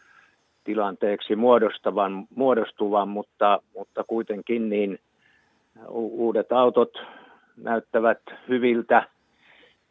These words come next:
ja, ja koko, koko niin kuin, äh,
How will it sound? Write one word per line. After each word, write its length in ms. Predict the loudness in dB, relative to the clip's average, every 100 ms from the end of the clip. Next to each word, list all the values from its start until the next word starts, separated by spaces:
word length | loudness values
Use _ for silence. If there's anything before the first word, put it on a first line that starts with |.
| -16
ja, 460 | -12 -4 0 0 -2
ja 580 | -6 0 4 4 2 -2 -10 _ _
koko, 440 | -10 -4 -4 -6 _
koko 340 | -10 -8 -6 -6
niin 260 | -8 -10
kuin, 300 | -8 -8 -8 -12 _ _ _ _ _ _ _ _ _ _ _ _ -20 _ _ -20 -20 -20 _ _ _ -18
äh, 380 | -16 -14 -14